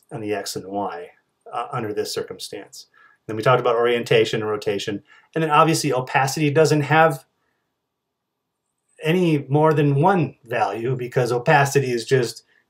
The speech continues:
is it transparent or is it opaque? There's no three dimensions to that. Um, so you wouldn't expect to see that change.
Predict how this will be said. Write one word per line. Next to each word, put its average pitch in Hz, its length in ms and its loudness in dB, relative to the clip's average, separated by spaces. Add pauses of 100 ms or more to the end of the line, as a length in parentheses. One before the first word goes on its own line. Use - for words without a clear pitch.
is 120 140 -4
it 127 80 -4
transparent 131 680 2
or 127 120 -2
is 117 120 -4
it 117 80 0
opaque? 113 540 -2 (460)
There's 120 260 -4
no 123 200 -2
three 127 220 -2
dimensions 110 540 -6
to 113 120 -6
that. 95 340 -4 (420)
Um, 101 460 -6
so 104 420 -2
you 120 200 -10
wouldn't 117 220 -4
expect - 420 -6
to 98 80 -10
see 104 240 -8
that 90 240 -10
change. - 540 -14